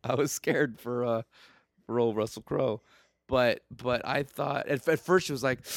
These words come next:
<sighs> "Okay, oh, o-, okay, okay." But then, but then I was like, "Okay, yeah, I, I think he's pulling it off."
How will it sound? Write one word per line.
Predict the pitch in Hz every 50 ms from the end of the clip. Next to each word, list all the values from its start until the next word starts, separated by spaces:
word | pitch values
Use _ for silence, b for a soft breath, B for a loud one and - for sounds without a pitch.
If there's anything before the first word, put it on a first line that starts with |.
| B 175
<sighs> | B B B - -
"Okay, | 185 190 - - 202 220 233 226 -
oh, | - - - - -
o-, | - - - _ _ _ -
okay, | - 349 - 240 294 302 302 320 370 _ _ 359
okay." | 330 - 262 262 240 - 339 330 302 _ _ -
But | 185 185
then, | 214 208 202 - -
but | 156 156 -
then | - 196 208
I | 214 208
was | 196
like, | - 208 302 _ _ _ -
"Okay, | - - - - 302 277 330 415 427 440 480 523
yeah, | 494 392 120 110 - _ _ _ _ -
I, | - - _ _ _ _ _ _ _ _ _ _ _ _ _ _ _ -
I | -
think | - - 370
he's | - 339 240
pulling | - - 156 131 131 143 202
it | -
off." | - 190 - - - - - -